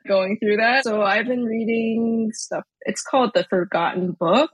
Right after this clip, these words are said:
And it's part of a series that's, I can't remember the author, but I just remember the title. It's pretty much, like, a fictional story that talks about,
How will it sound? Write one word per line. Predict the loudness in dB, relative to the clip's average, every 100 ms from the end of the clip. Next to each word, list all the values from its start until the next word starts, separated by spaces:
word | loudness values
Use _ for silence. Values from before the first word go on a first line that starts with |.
| -10 -12 -12 -6
And | -6
it's | -2
part | 4 4
of | 4
a | 2
series | 0 0 2 2 2 2 0 -4 -8 -14 _ 0
that's, | 2 2 -2 -10 -10 -6
I | -4
can't | -2 0
remember | 2 2
the | 2 0
author, | -2 0 -2 2
but | 2
I | 2
just | 0 2
remember | 2 2
the | 0
title. | 0 0 0 -2 -4 -10 _
It's | -4 -4 -4
pretty | 4 4
much, | 6 4 4
like, | 0 0
a | -2
fictional | -2 0 2 2
story | 2 2 4 4 2 -2
that | -4
talks | 0 0 0
about, | 0 2 2 0